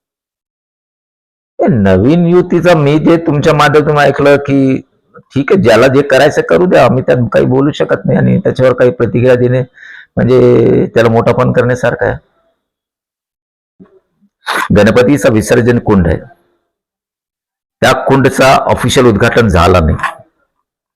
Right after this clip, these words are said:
पण या लोकप्रतिनिधीने काय केलं, आपले कमिशनर तेव्हा आपले हे होते खांडेकर, त्यांची एक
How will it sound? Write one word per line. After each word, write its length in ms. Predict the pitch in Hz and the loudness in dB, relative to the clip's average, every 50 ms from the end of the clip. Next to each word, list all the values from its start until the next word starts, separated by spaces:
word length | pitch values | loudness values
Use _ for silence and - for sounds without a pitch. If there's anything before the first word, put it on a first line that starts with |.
| _ _ _ _ _ _ _ - - - - - | _ _ _ _ _ _ _ -16 -16 -14 -10 -6
पण 120 | - 113 113 | -4 -2 0
या 100 | 123 131 | 2 2
लोकप्रतिनिधीने 640 | 135 131 - - - 135 127 135 135 139 139 139 | 2 2 0 0 -2 -2 0 0 0 0 0 0
काय 200 | 127 - 131 131 | 2 2 2 2
केलं, 440 | 127 131 127 131 135 139 - - - - - - - _ _ _ _ _ _ _ _ _ _ _ _ _ _ - - - - - - | 2 2 2 4 4 2 2 0 -8 -16 -20 -20 -20 _ _ _ _ _ _ _ _ _ _ _ _ _ _ -20 -10 -10 -10 -10 -6
आपले 520 | 202 - 180 - - - 110 110 110 110 | -4 -4 -2 -2 -2 0 2 4 4 2
कमिशनर 580 | 107 - - - 117 120 113 - - 123 107 104 | 2 0 -2 0 0 0 0 0 -2 -2 0 2
तेव्हा 440 | 117 107 107 104 - - - - - - _ _ _ _ _ _ _ _ _ _ _ _ _ _ _ - - | 2 2 4 2 2 0 -4 -12 -16 -20 _ _ _ _ _ _ _ _ _ _ _ _ _ _ _ -8 -6
आपले 280 | 104 101 - 101 107 | -6 -4 -2 -2 0
हे 240 | 101 98 104 117 113 | 0 2 4 4 4
होते 320 | 107 - - 147 95 95 - - - _ _ _ _ _ _ _ _ _ _ _ _ - - - - - - | 2 2 0 -2 -4 -4 -6 -10 -18 _ _ _ _ _ _ _ _ _ _ _ _ -4 -4 -2 -2 -2 -2
खांडेकर, 440 | 107 107 110 110 107 - 110 95 82 - - - _ - | 0 0 0 0 0 0 0 0 0 -2 -6 -14 _ -4
त्यांची 540 | 104 107 107 98 - - 123 131 135 - - | -2 -2 -2 -2 -4 -2 -2 -2 -2 -2 -2
एक 380 | 113 117 123 123 - - - | 0 0 0 0 -2 -10 -18